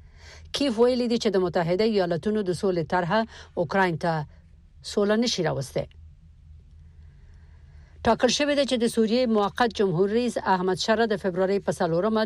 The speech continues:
د ترکیې د جمهور رئیس رجب طیب اردوان سره وګوري. احمد شره د سعودي عربستان نه ترکیې ته ځي او تمه ده چې غرمه مهال انقرې ته ورسیږي. ترکیې د بشار الاسد د رژیم سره اړیکې نه درلودې او د اسد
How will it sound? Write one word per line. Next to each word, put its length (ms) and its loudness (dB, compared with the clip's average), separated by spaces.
د 120 0
ترکیې 400 -2
د 140 -2
جمهور 320 -2
رئیس 200 -2
رجب 440 2
طیب 320 0
اردوان 440 0
سره 180 -2
وګوري. 360 -8
احمد 260 -4
شره 240 2
د 140 -2
سعودي 300 2
عربستان 520 0
نه 160 -2
ترکیې 280 -2
ته 100 4
ځي 100 0
او 100 4
تمه 240 4
ده 120 0
چې 100 0
غرمه 320 2
مهال 340 0
انقرې 400 -2
ته 100 -2
ورسیږي. 520 -6
ترکیې 320 2
د 100 0
بشار 320 2
الاسد 380 0
د 120 0
رژیم 300 -4
سره 240 0
اړیکې 260 -2
نه 80 4
درلودې 380 2
او 180 4
د 160 -4
اسد 260 -2